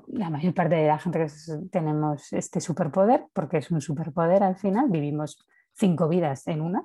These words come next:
<laughs> em, bueno, pues nos cuesta mucho el orden, las rutinas y demás. Y nos cuesta mucho porque vivimos en una sociedad que tiene muchas cosas. Entonces yo lo pasé muy mal, bueno, tra-,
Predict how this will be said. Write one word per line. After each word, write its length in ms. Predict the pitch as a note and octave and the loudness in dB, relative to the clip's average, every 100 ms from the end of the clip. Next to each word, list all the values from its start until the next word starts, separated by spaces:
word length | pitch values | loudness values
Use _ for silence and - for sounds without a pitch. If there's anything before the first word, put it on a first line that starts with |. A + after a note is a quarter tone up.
| - | -6
<laughs> 720 | A3 - C4+ - - - _ | -4 -2 -2 -6 -18 -20 _
em, 960 | C4+ A#3+ G#3 F#3+ F3 E3+ D#3+ D#3+ D#3+ C4 - - - - - - _ _ | 4 6 6 6 4 2 -2 -4 -4 -4 -6 -10 -18 -18 -16 -16 _ _
bueno, 280 | A3 F3 - | -2 -2 -4
pues 180 | F#3+ F#3 | -4 -2
nos 160 | E3+ | -2
cuesta 320 | - E3+ - F3+ | -2 -4 0 0
mucho 640 | E3+ E3+ E3 - E3+ E3+ | 0 -2 -4 -4 -2 0
el 160 | E3+ E3 | 0 2
orden, 480 | D#3 D#3 D#3+ D#3+ | 0 0 -2 -2
las 140 | D#3+ D3+ | -2 -2
rutinas 760 | D#3+ D#3+ E3+ D#3 D#3 D#3 D#3 | -4 -2 -2 -2 -2 -2 -4
y 60 | D#3 | -6
demás. 360 | C#3 C#3 C#3+ _ _ _ _ _ - | -4 -6 -8 _ _ _ _ _ 2
Y 100 | A#3+ | 4
nos 140 | A#3 | 4
cuesta 320 | - C#4 E4 | 4 2 4
mucho 540 | E4 F4 D#4+ - F4+ - _ | 6 6 2 0 -2 -6 _
porque 240 | - A#3+ A#3 | -2 2 2
vivimos 260 | F#3+ G3+ | 2 2
en 60 | G#3+ | 2
una 120 | A3+ | 0
sociedad 500 | G#3+ A#3+ A#3+ A3+ A#3 - | 0 -2 0 0 -2 -6
que 100 | F#3 | -8
tiene 180 | G3+ G3+ | -2 0
muchas 400 | G#3 G#3 D#3+ - | 0 -4 -12 -10
cosas. 520 | C#3+ - G3 - _ - | -10 -4 -4 -6 _ -4
Entonces 480 | G3 A3 G#3 A#3+ G3 | 0 2 4 4 4
yo 260 | G3 G#3+ - - - - | 6 4 2 -12 -20 -8
lo 120 | - D3+ | -2 0
pasé 200 | C3+ D3 | 0 0
muy 160 | D3+ | 0
mal, 640 | D#3+ G3+ A#3 A#3 A3+ A3+ A3+ | 4 4 6 6 4 4 2
bueno, 220 | F3 D#3+ - _ | 0 -2 -10 _
tra-, 680 | - D3+ C#3+ D3+ F3 - C#4+ | -8 -6 -6 -4 -6 -4 -4